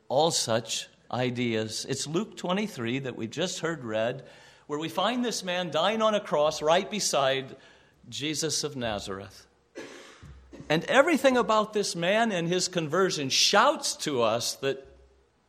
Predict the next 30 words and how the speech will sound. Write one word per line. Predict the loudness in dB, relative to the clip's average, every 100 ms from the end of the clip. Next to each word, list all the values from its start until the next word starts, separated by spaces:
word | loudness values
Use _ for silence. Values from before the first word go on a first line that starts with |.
| _ _ -8
salvation | 0 4 4 4 0 0 -2
is | -4 -4 0
all | 4 8 8 6
of | 2 0
grace | -2 -2 -6 -10 -10 -12 -18 _ _ _ _ _ _ _ _ _
and | -8
has | -6 -4
nothing | -4 -2 -2 -4 -10
to | -10
do | -10 -10 -10 -12
with | -14 -10
a | -6
man's | -4 -2 -4 -8 -12 -10
own | -8 -8
works. | -8 -10 -10 -14 -14 -14 -20 _ _ _ _ _ _ _ _ _ _ _ _ _ _ _ _ _ _ _ _ _ _ _ _ -4
Now, | -2
the | 0
first | 0 -2 0
thing | 2 4
we're | 2
told | 2 2 2
about | 4 4 4
this | 2 0 2
man | 2 2
is | 0 -2
that | -2
he | -2
was | -2
a | -4
criminal. | -2 -2 0 0 -4 -6